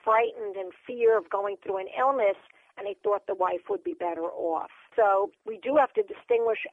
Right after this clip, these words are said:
as clinicians whether this is just some attention or wanting someone to say they're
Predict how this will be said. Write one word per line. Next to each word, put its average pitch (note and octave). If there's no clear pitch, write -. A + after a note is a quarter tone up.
as G#3
clinicians G3+
whether G#3
this G#3+
is G3+
just G#3+
some F#3
attention B3
or F#3
wanting F#3+
someone F#3
to F3+
say F#3
they're F3+